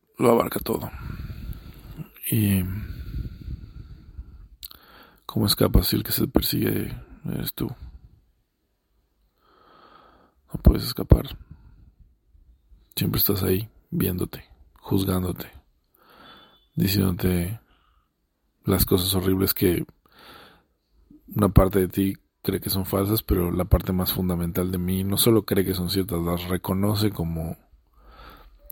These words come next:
su código de existencia. Y bueno, al final es como, ¿qué se hace, no?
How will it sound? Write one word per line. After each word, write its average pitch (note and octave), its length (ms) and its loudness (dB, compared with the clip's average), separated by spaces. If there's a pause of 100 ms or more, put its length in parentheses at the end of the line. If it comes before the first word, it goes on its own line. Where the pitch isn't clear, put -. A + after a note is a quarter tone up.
(140)
su - 280 -2
código F2+ 600 4
de D#2 100 -4
existencia. - 840 -4 (4000)
Y F2+ 40 0
bueno, D#2 280 -2 (300)
al F2+ 100 -4
final F#2 320 0
es E2+ 120 -2
como, - 280 -8 (960)
¿qué - 120 4
se F2+ 160 4
hace, - 260 0
no? - 200 -2